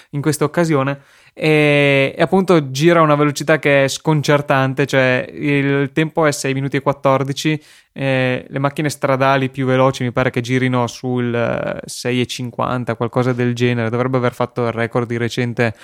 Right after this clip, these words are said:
non ricordo che macchina. Eh, comunque sì, cioè, eh, ha una velocità assurda e immagino che bello che, che debba essere anche solo fare il passeggero,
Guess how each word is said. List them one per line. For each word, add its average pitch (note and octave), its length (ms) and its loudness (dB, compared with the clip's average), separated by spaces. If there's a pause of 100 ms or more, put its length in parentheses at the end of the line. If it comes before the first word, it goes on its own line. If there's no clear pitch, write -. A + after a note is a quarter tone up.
(220)
non D3+ 200 2
ricordo C#3 420 2
che E3+ 120 0
macchina. D3+ 460 0 (440)
Eh, C3+ 760 2
comunque F3 260 2
sì, C#3 240 0
cioè, B2+ 680 -2
eh, - 80 -10
ha C#3+ 140 0
una D3 160 4
velocità C#3+ 680 0
assurda D3 720 2 (240)
e C#3+ 460 0 (140)
immagino E3+ 500 2
che F3+ 120 2
bello D#3 340 4
che, C#3+ 320 2
che D3 100 -2
debba C#3+ 240 2
essere C#3+ 240 2
anche C3+ 160 -2
solo D3 180 -2
fare C#3 220 2
il C3+ 100 0
passeggero, C3 840 2